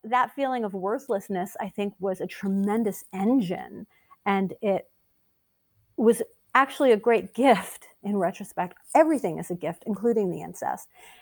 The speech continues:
in retrospect, because being able to hit my goals so fast and so early put me in a position to realize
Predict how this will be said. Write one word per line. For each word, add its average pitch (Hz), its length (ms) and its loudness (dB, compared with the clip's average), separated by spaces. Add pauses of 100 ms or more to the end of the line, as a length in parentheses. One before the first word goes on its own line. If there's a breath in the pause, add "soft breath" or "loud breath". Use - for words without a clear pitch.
(120 soft breath)
in 196 120 4
retrospect, 180 640 0 (460 soft breath)
because 220 640 2
being 349 300 4
able 214 340 2
to 214 100 -4
hit - 260 0
my 202 160 0
goals 170 640 -2 (180)
so - 320 4
fast - 920 2
and 208 160 2
so - 400 4
early 185 580 0 (160)
put 247 220 -2
me 269 140 2
in 240 80 4
a 220 40 4
position 196 840 -2 (640 soft breath)
to 190 720 4 (400)
realize 220 840 4